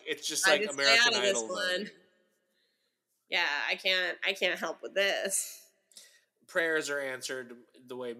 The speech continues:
Speaker 1: American Idol is determined.
Speaker 2: Yeah, it's a, yeah, you just need to, th-, we need to have a couple more prayers on one side than the other, and that's, that's how you, text God to <laughs> five five five.
Speaker 1: Text God, um,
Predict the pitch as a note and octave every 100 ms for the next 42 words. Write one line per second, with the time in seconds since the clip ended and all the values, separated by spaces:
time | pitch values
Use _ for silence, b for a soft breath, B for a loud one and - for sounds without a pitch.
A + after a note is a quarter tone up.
0 | C3+ B2 B2+ B2 B2+ A#2 A2 G2+ F#2+ D#2+
1 | - F2 F#2+ E2 _ _ _ b b G#3+
2 | G#3 F#3 G#3+ G3 G#3 G#3+ G#3 F3+ G3 G#3
3 | A#3+ A3+ A3+ G3 - F#3+ - A3 A#3 -
4 | G#3+ G3+ G3 - A3+ A3 G#3+ G3 G3 F3+
5 | F3+ F3 F3+ F3 E3+ E3 E3 E3 D3 D#3+
6 | D#3 C3+ D3+ D#3 C#3+ - - - - D#3+
7 | D#3 C#3+ - - A3 B3 - - G3+ F#3
8 | E3+ C#3+ D#3+ - E3+ F3+ - - F#3+ G3
9 | G3+ G3 G3 F3+ E3 - B B B B
10 | _ - G3+ - - G#2+ G2 G2 F#2+ F2+
11 | _ _ _ _ _ - A2 G2+ F#2 E2+